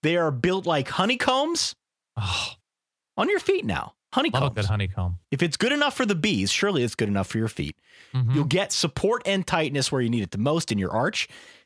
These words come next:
Speaker 1: They fit perfectly, just the right tension to make sure they stay up properly. And they've got a special Y-stitched heel cup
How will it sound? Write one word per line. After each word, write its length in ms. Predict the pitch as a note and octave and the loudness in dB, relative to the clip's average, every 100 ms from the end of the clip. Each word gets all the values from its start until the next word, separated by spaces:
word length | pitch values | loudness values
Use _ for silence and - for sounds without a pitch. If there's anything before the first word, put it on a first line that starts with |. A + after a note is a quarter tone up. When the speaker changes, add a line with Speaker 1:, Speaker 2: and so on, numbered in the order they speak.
| _ | _
Speaker 1:
They 160 | C3+ B2 | -2 0
fit 340 | - E3+ - _ | 0 -2 -2 _
perfectly, 640 | - G3+ B3 C#4+ C#4+ D4+ C#4 | 0 2 2 0 0 0 2
just 320 | E3+ G#3 - _ - | 2 0 -4 _ -2
the 100 | C#3 | 0
right 360 | C3 E3+ G#3+ _ | 2 0 0 _
tension 560 | - G3 G#3+ D4 D4+ - _ _ _ _ - | -4 0 2 0 -2 -6 _ _ _ _ -2
to 100 | E3+ | 0
make 180 | E3 | 2
sure 180 | - E3+ | 2 0
they 140 | C#3+ B2+ | 0 0
stay 260 | - B2+ | 0 0
up 160 | A2 - | 0 0
properly. 640 | F3 E3+ F3 E3 D#3 D#3 - - _ - | 0 0 0 0 0 -2 -8 -20 _ -2
And 180 | E3 | 2
they've 120 | D#3 C#3 | 2 2
got 220 | C#3+ C#3+ | 0 0
a 120 | C3+ | 0
special 560 | A#2 - D3+ D3 C3+ A#2+ | -2 0 0 2 0 -2
Y-stitched 1120 | A#2 A#2 C3 D#3 D#3 D3 C3 - - D3 - - | -4 0 2 2 0 -2 -4 -4 -2 -2 -4 -10
heel 320 | - G#3+ G3+ | -4 -2 0
cup 340 | - - E2+ | -4 -6 -8